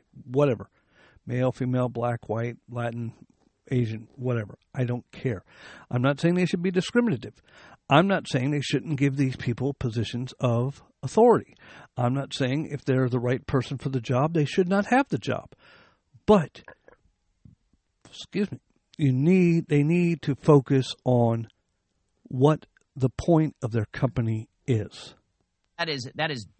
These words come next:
Speaker 2: the big moral hazard. Then there's a secondary moral hazard, which, again, is that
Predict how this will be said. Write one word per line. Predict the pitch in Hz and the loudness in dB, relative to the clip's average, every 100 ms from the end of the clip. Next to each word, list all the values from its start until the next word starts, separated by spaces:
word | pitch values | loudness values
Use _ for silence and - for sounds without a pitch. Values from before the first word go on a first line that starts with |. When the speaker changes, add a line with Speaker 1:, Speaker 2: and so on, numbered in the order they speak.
| - _ _ _ _ 113 | -20 _ _ _ _ -8
Speaker 2:
the | 127 | -4
big | 117 147 | -4 -2
moral | 139 131 120 | -2 -2 -2
hazard. | 117 87 69 _ _ _ _ | -4 -8 -14 _ _ _ _
Then | 240 285 | -4 -2
there's | 214 | -2
a | 160 | -4
secondary | 240 160 123 | -4 -4 -4
moral | 110 92 107 | -4 -6 -6
hazard, | 101 160 165 _ | -6 -8 -12 _
which, | 156 156 - | -8 -8 -10
again, | 147 151 180 101 110 | -6 -4 -4 -6 -10
is | 135 | -10
that | 127 139 | -6 -8